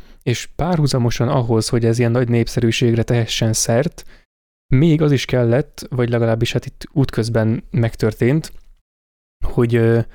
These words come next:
a pátoszos szépség fölötti, nem tudom, művészi sajnálkozás az először ennél a filminél, ö, jön le a hétköznapokba.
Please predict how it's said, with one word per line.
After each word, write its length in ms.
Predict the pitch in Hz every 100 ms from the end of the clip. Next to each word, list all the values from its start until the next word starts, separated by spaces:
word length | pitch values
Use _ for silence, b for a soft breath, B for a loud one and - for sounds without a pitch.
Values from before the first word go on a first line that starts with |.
| B B B
a 80 | -
pátoszos 720 | - 160 147 127 - 117 -
szépség 520 | - - 135 - 123 113
fölötti, 560 | - 127 113 - 120 123
nem 240 | 147 127
tudom, 180 | 120 117
művészi 400 | 139 123 113 120
sajnálkozás 840 | - 120 117 110 110 117 110 120
az 160 | 156 156
először 520 | - 131 120 - 123 127
ennél 340 | 127 123 117
a 60 | 113
filminél, 960 | - 127 113 117 120 151 117 120 135 _
ö, 200 | - 117
jön 300 | 117 123 113
le 80 | 117
a 60 |
hétköznapokba. 920 | 113 117 - 110 117 - 127 131 139